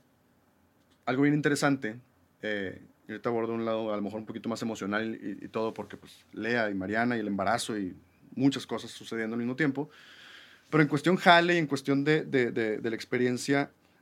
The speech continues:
algo que me di cuenta bien cabrón y que creo que esto aplica para muchos, no sé si solo sea de que local, porque somos regios,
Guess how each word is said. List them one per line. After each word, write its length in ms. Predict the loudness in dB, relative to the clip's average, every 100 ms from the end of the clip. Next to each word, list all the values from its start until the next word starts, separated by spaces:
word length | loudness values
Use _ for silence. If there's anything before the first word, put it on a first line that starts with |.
| _
algo 320 | 0 2 2
que 80 | 0
me 100 | 0
di 80 | 0
cuenta 260 | -2 -2 0
bien 180 | -2
cabrón 440 | 0 0 0 -4 -8 _
y 80 | -14
que 100 | -10
creo 140 | -10
que 60 | -10
esto 140 | -6
aplica 340 | -6 -4 -6 -4
para 120 | -2
muchos, 680 | -2 -6 -6 -8 -8 -16 -18 _ -12
no 80 | -10
sé 80 | -8
si 120 | -10
solo 680 | -8 -4 -2 -2 -2 -6 -10
sea 420 | -16 -6 -2 0 -2
de 140 | -4
que 200 | -6 -6
local, 360 | -6 -2 -2 -2
porque 280 | -10 -12
somos 240 | -10 -8 -4
regios, 520 | -4 -4 -6 -6 -10